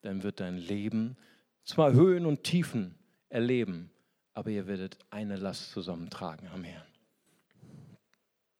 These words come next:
Weißt du, es ist so wichtig, dass wir Orientierung haben. Wir leben ja im Internetzeitalter und mich hat es auch viel gekostet.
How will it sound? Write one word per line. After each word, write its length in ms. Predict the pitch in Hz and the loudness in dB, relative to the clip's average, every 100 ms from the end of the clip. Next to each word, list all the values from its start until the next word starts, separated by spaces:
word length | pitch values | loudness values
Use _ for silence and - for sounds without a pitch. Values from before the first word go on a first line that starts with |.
| _ _ _ _ - _ _ _ - _ _ _ _ _ _ _ _ _ | _ _ _ _ -20 _ _ _ -20 _ _ _ _ _ _ _ _ _
Weißt 180 | 131 139 | -2 0
du, 40 | |
es 140 | 151 147 | -2 -4
ist 140 | - | -2
so 180 | 135 120 | -2 -2
wichtig, 420 | 160 - 151 - | -4 -4 -8 -6
dass 240 | 127 110 | -10 -8
wir 180 | 110 143 | 0 0
Orientierung 840 | 127 117 117 113 - 151 135 131 113 | 0 -2 -4 -4 -2 -2 -2 -4 -4
haben. 280 | 123 110 - - - - - - _ _ _ _ _ _ _ _ _ _ | -6 -8 -12 -16 -16 -18 -20 -20 _ _ _ _ _ _ _ _ _ _
Wir 100 | 110 | -2
leben 240 | 135 143 | 0 2
ja 60 | 143 | 2
im 100 | 135 | 2
Internetzeitalter 1040 | 147 143 143 139 - 143 139 127 143 139 | 0 0 0 -4 -2 0 0 0 -2 0
und 300 | 135 139 - - - | -2 -2 -6 -14 -8
mich 180 | 135 - | -6 -6
hat 160 | 143 | -6
es 140 | 131 - | -4 -2
auch 140 | 123 | -4
viel 300 | 202 160 139 | -4 -4 -4
gekostet. 680 | 117 113 131 113 - 98 - | -4 -2 -2 -2 -6 -8 -12